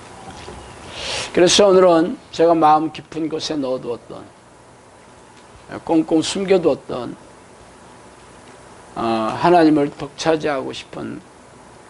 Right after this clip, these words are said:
그, 어, 그 마음을 얻으려면, 그러한 사랑을 얻으려면 어떻게 해야 하는지 한번 나눠보고 싶습니다.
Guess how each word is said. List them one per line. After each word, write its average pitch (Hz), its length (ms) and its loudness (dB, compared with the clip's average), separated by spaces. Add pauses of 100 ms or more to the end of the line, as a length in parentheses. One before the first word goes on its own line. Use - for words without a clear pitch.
그, 110 380 -8 (800)
어, - 160 -14 (520)
그 - 80 -14
마음을 110 400 -2
얻으려면, 117 480 -4 (720)
그러한 135 260 2
사랑을 165 500 4
얻으려면 131 520 -2 (180)
어떻게 127 440 -10
해야 120 140 -6
하는지 123 420 -12 (920)
한번 - 140 -10
나눠보고 117 500 -4
싶습니다. - 520 -10